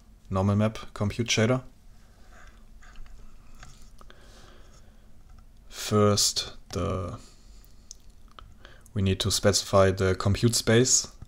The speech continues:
of the compute shader, which is two-dimensional, and we scale the sixteen times sixteen up to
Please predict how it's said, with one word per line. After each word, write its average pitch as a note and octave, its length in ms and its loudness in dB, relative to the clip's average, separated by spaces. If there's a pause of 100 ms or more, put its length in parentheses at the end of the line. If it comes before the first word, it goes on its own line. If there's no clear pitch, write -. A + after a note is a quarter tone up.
(220)
of F#2+ 340 0
the G2 320 4 (1300)
compute F#2+ 420 0
shader, A2+ 380 4 (2250)
which G#2 200 -4
is F2+ 200 0
two-dimensional, A2 840 4 (460)
and F#2 180 0
we G2 60 4
scale A2 360 8
the G2 200 6
sixteen G#2 720 4 (460)
times F#2+ 240 4
sixteen F#2+ 580 0
up F2+ 280 -2
to F#2+ 380 2